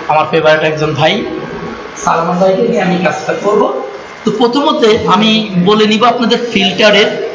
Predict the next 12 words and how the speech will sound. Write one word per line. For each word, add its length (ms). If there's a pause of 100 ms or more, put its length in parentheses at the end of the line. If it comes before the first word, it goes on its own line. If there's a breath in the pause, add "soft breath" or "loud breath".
(240)
এই 260
ফিল্টার 500
থেকে 160 (200)
প্রচুর 680
রিটাচিং 420
এর 120
কাজ 240
করা 240
যায়, 140 (1080)
অ্যাডজাস্টমেন্ট 640
করা 240
যায়, 160